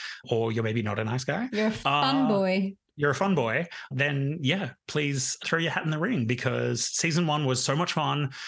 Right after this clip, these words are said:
Speaker 1: Abby Chatfield is a revelation as a host. And yeah, we can't wait to see what happens in season two.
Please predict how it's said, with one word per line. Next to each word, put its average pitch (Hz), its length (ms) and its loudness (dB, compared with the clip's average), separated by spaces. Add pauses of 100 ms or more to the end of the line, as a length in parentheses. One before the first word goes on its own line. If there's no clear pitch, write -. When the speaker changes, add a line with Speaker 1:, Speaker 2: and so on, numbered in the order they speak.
(260)
Speaker 1:
Abby 127 240 2
Chatfield 147 520 0
is 120 160 0
a 120 40 0
revelation 139 640 2
as 131 140 0
a 131 60 0
host. 120 580 0 (260)
And 123 320 2
yeah, 151 140 2
we 165 100 0
can't 139 240 -2
wait 127 140 0
to - 80 -4
see 139 100 0
what 123 80 0
happens 131 340 -4
in 131 100 0
season 127 300 -2
two. 240 360 0